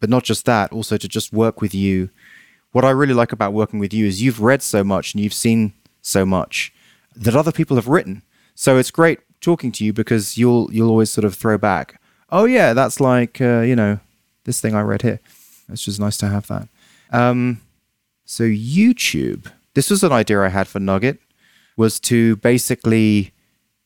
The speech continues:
gradually take some of the content there and put it on YouTube and sort of do sort of what you've done a little bit.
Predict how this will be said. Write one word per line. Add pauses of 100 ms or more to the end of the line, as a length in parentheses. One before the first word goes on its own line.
gradually
take
some
of
the
content
there
and
put
it
on
YouTube
and
sort
of
do
sort
of
what
you've
done
a
little
bit.